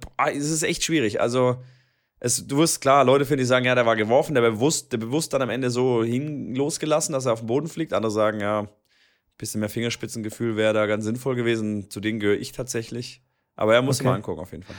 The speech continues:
Speaker 2: Also es war nicht so, wie Nick Kyrgios seine Wasserflasche aus der Hand geflutscht ist. Er wollte
Speaker 1: <laughs>
Speaker 2: trinken und, und seine Flasche. <laughs>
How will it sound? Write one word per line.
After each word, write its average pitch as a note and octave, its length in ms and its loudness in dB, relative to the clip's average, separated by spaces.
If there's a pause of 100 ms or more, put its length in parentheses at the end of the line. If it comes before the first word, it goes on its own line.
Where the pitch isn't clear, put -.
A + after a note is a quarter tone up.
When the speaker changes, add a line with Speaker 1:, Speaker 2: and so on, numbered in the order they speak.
(160)
Speaker 2:
Also C#3+ 200 4
es D3 140 4
war E3 100 8
nicht E3+ 220 4
so, E3 240 6
wie D#3+ 100 6
Nick D3+ 240 4
Kyrgios D3+ 540 4
seine C#3 560 2
Wasserflasche B2+ 680 0 (320)
aus B2 240 -4
der A#2 140 2
Hand C#3 200 4
geflutscht C#3 420 0
ist. C#3+ 140 2
Er C#3+ 140 4
wollte D#3 300 4
Speaker 1:
<laughs> - 20 -8
Speaker 2:
trinken F#3+ 480 4 (360)
und, G#3 380 6 (200)
und F3+ 180 6
seine E3+ 260 6
Flasche. - 540 2
<laughs> - 40 0